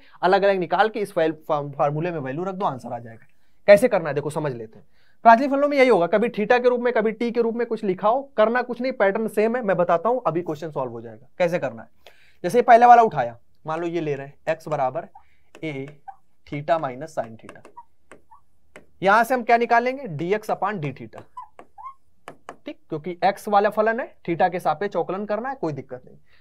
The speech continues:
फार्मूले theta के सापेक्ष लगेंगे। ए कांस्टेंट है, कोई दिक्कत नहीं। यहाँ theta है, theta का वन हो जाएगा, जैसे एक्स के सापेक्ष करते हैं और यहाँ पर एक्स होता है तो वन हो जाता है, यहाँ theta के सापेक्ष कर रहे हैं, यहाँ theta है, वन हो जाएगा,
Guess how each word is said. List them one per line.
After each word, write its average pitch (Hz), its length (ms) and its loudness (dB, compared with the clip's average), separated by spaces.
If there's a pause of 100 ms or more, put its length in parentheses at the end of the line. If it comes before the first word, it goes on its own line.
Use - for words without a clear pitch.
(140)
फार्मूले 180 340 2
theta 196 300 2
के 160 60 -4
सापेक्ष 135 380 -8
लगेंगे। 120 500 -6
ए 220 40 2
कांस्टेंट 214 480 -2
है, 214 40 -6
कोई 190 160 -2
दिक्कत 226 320 -6
नहीं। 233 100 -12 (320)
यहाँ 202 140 4
theta 196 280 2
है, 240 180 4
theta 185 300 0
का 180 80 2
वन 180 160 -2
हो 202 100 -4
जाएगा, 208 260 -4
जैसे 175 240 -4 (280)
एक्स 202 180 6
के 220 120 0
सापेक्ष 214 420 0
करते 202 320 -2
हैं 247 60 -2
और 185 140 -4
यहाँ 185 160 -2
पर 202 220 -6
एक्स 196 160 -6
होता 214 180 -4
है 220 60 -4
तो 214 120 -4
वन 196 160 -2
हो 202 100 0
जाता 208 220 -4
है, 254 100 -8 (300)
यहाँ 147 140 -6
theta 214 300 2
के 254 80 2
सापेक्ष 240 380 2
कर 247 160 -2
रहे 269 120 0
हैं, 233 80 -6
यहाँ 202 160 0
theta 202 220 -4
है, 254 100 -4
वन 160 180 -4
हो 120 100 -10
जाएगा, 113 320 -20